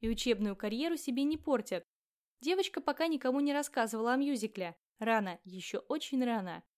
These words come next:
Вот после свободных репетиций, вот накануне первого её спектакля, тогда можно. А в воскресенье, вот удача, ничего прогуливать в школе не пришлось.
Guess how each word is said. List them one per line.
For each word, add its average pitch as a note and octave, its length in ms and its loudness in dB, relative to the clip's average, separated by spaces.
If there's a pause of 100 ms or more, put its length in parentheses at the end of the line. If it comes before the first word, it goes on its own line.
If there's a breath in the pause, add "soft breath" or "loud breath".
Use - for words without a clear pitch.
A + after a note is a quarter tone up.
(200)
Вот A3 300 0
после A#3 300 4
свободных G#3 600 0
репетиций, E4 580 0
вот F4+ 220 0
накануне D#4+ 480 0
первого C#4+ 340 -2
её C#4+ 100 0
спектакля, D#4+ 600 -2
тогда G#3+ 380 -4
можно. G3 520 0 (280)
А G3+ 80 0
в - 20 0
воскресенье, D#4 680 -2
вот F4+ 220 0
удача, B3+ 400 0
ничего G3+ 400 -2
прогуливать A#3+ 600 -2
в - 20 -10
школе B3+ 260 2
не B3 120 8
пришлось. C4 560 -2